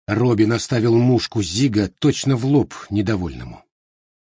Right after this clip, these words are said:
«Второй раз повторять не стану». Куртка полетела на землю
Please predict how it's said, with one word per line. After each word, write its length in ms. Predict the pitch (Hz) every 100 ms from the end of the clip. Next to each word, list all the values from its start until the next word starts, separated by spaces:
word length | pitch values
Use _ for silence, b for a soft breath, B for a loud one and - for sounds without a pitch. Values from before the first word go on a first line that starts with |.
| _ _ _ _ _ -
«Второй 540 | - - 123 135 127
раз 340 | 120 147 127 -
повторять 580 | 123 - 131 123 113
не 120 | 123 120
стану». 580 | - 101 67 62 - _ _ _ _ _ _ _ _ _ _ _ -
Куртка 460 | 147 165 - 165
полетела 480 | 147 139 123 147 147
на 120 | 151
землю 600 | 110 123 123 113 107 95